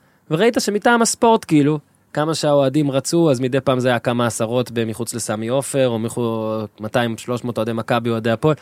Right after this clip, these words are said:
אין איזה התארגנות אמיתית, למרות שאגב, יכולה להיות, אה, התארגנות עצומה.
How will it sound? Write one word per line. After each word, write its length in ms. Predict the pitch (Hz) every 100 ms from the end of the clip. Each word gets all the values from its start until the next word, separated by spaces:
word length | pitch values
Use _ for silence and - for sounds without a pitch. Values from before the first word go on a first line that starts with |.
| - - -
אין 100 | 151
איזה 120 | 170
התארגנות 460 | 175 147 135 151 143
אמיתית, 340 | 139 143 127
למרות 220 | 135 127
שאגב, 420 | - 143 147 143 117 _ _ _ _ -
יכולה 300 | 110 131 127
להיות, 240 | 127 120
אה, 140 | 123 117
התארגנות 440 | 113 107 120 113
עצומה. 300 | 117 107 98